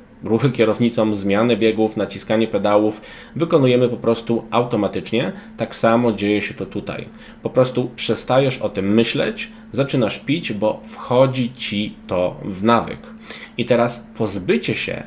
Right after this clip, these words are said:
tego nawyku w dużej mierze będzie zależało od tego, czy zdasz sobie sprawę z przyczyny, która powoduje,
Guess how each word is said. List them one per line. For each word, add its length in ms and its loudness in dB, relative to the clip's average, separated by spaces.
tego 240 2
nawyku 640 0
w 140 -10
dużej 380 4
mierze 360 4
będzie 300 2
zależało 500 2
od 180 -4
tego, 340 2
czy 140 -4
zdasz 360 0
sobie 240 -4
sprawę 380 0
z 120 -6
przyczyny, 720 -2
która 280 0
powoduje, 680 -2